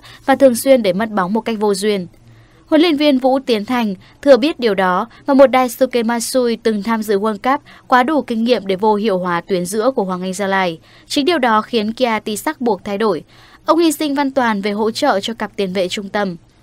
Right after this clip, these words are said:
Hàng công lúc đó của Hoàng Anh Gia Lai có Brandao đá cắm, Câu Phượng, Văn Toàn hỗ trợ. Quyết định của Kia Tisak cho thấy ông không ưu ái cầu thủ quê Hải Dương bằng những ngôi sao truyền thông như Câu Phượng hay Xuân Trường,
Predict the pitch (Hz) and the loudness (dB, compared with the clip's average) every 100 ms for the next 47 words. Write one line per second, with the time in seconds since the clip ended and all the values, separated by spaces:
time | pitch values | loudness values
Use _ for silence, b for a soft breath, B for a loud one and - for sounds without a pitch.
0 | _ b b b - 311 330 320 370 277 | _ b b b -2 0 2 0 0 2
1 | 226 233 240 233 233 226 247 233 226 220 | 2 4 2 2 -2 -2 -2 0 -2 0
2 | 185 190 220 208 190 214 202 175 170 196 | -2 -2 -2 -4 -2 0 0 -2 -4 -4
3 | 180 233 B B 277 254 285 269 202 214 | -4 -6 B B 2 2 4 2 2 -4
4 | 208 208 180 190 208 285 240 - B B | -2 -4 -4 -2 -2 0 -2 -2 B B
5 | B 277 285 226 - 190 180 208 190 202 | B 0 0 0 2 2 2 -4 -4 -6
6 | 196 277 - 226 214 185 226 B 285 277 | -6 -8 -8 -6 -2 0 -2 B 0 4
7 | 294 285 254 208 208 285 269 214 196 220 | 4 6 4 2 2 2 4 2 2 -2
8 | 220 170 190 233 208 196 180 202 233 226 | 0 -2 0 0 0 -2 -2 -4 -4 -4
9 | 220 208 - 202 180 214 202 B B 233 | -4 -6 -4 -4 -2 -2 -2 B B -2
10 | 240 233 233 226 262 196 190 196 - 208 | 0 0 -2 2 4 2 0 -8 -6 -6
11 | 185 220 190 | -4 -2 -2